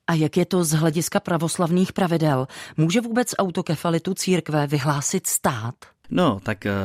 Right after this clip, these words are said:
Speaker 2: neříká se mi to zrovna snadno, ale ruská pravoslavná církev má v tomto ohledu pravdu. Stát samozřejmě nemůže zasahovat do vnitřních záležitostí církve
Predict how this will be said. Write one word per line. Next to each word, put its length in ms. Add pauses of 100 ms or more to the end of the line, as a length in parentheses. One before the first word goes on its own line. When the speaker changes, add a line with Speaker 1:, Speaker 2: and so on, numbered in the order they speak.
Speaker 2:
neříká 420
se 120
mi 120
to 220
zrovna 360
snadno, 560
ale 260
ruská 380
pravoslavná 640
církev 460
má 460
v 80
tomto 380
ohledu 460
pravdu. 360 (400)
Stát 380
samozřejmě 640
nemůže 580
zasahovat 600
do 200
vnitřních 520
záležitostí 680
církve 400